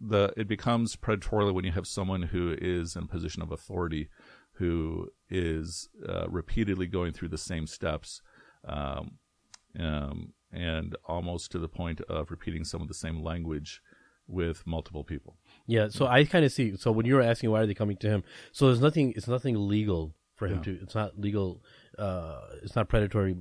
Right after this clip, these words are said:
Speaker 2: you know, in, in a legal sense by
Speaker 1: Yeah.
Speaker 2: any means, but since you are a chaplain,
Speaker 1: Mm-hmm.
Speaker 2: you have to deal with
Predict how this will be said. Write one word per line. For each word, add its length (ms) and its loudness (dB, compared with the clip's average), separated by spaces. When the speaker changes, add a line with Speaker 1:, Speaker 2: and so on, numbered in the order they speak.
Speaker 2:
you 220 -4
know, 160 -2
in, 160 -2
in 160 -4
a 60 0
legal 300 0
sense 320 -4
by 100 -2
Speaker 1:
Yeah. 60 2
Speaker 2:
any 120 0
means, 280 2
but 220 2
since 380 6
you 120 6
are 140 10
a 60 4
chaplain, 520 0
Speaker 1:
Mm-hmm. 200 -2
Speaker 2:
you 240 4
have 240 4
to 100 0
deal 300 6
with 340 0